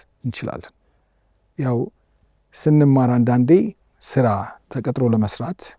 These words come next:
እንማራለን፣ ግን ራሳችንን ማዘጋጀት ያለብን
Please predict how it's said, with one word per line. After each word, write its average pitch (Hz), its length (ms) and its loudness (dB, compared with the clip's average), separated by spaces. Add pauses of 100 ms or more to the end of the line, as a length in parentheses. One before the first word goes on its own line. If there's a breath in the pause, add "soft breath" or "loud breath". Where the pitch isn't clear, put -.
(280)
እንማራለን፣ 110 840 0 (600)
ግን 135 220 2
ራሳችንን 113 600 -2
ማዘጋጀት 110 520 -2
ያለብን 120 440 -2